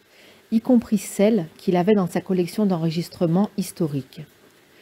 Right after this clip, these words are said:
La Fondation Rosen avait fait du bon travail, il devait le reconnaître. Et de nouveau, il se perçut sub specie aeternatis,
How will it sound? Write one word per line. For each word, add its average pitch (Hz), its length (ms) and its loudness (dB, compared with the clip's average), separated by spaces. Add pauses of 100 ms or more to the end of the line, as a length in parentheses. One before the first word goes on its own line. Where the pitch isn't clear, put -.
(320)
La 170 140 6
Fondation 196 500 0
Rosen 170 600 2
avait 160 180 -2
fait 196 140 0
du 170 100 0
bon 151 200 -2
travail, 156 580 -4 (400)
il 170 100 -2
devait 160 220 4
le 156 80 4
reconnaître. 156 640 -2 (560)
Et 185 100 6
de 175 140 4
nouveau, 175 420 2 (340)
il 196 160 4
se - 140 -2
perçut 233 640 0 (320)
sub 254 380 2
specie 233 680 -2 (160)
aeternatis, 196 1080 0